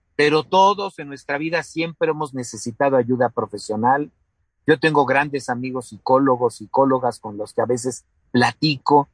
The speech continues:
con los, y tengo mi director espiritual, porque esta es la otra parte, que también yo como sacerdote y todos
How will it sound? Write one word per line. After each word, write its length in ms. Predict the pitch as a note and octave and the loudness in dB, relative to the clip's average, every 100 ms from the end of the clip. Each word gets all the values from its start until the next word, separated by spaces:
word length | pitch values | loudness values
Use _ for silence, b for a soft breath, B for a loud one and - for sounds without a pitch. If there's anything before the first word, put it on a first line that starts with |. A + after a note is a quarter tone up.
| _ _ _ - | _ _ _ -2
con 160 | A#2+ | 0
los, 180 | A#2 - | 0 -2
y 140 | D3+ C3+ | -6 0
tengo 380 | D#3+ E3 E3 | 0 2 2
mi 140 | D3+ B2+ | 0 -2
director 440 | B2 A#2 - C#3+ | -4 -4 -2 -2
espiritual, 680 | C3 - B2 A2+ - C3+ D3 | -4 -8 -10 -10 -4 -2 -2
porque 260 | B2+ - | -6 -8
esta 140 | C3+ D3+ | -6 -4
es 60 | |
la 80 | C3+ | -2
otra 200 | C#3+ A2+ | -2 -4
parte, 480 | - C3+ - - G3+ _ _ _ _ _ _ _ | 0 0 0 -8 -12 _ _ _ _ _ _ _
que 120 | B2 | -6
también 360 | C3+ C3 D3 D#3 | -2 -2 -4 0
yo 140 | E3 | 0
como 240 | - E3+ D3+ | 0 -2 -2
sacerdote 800 | C#3+ - B2+ B2+ D#3+ - - _ | -4 -2 -4 0 -2 -2 -8 _
y 160 | D#3 A#2+ | -10 -6
todos 840 | D#3+ E3 F#3+ G3+ G3 - _ | 2 4 4 2 -4 -8 _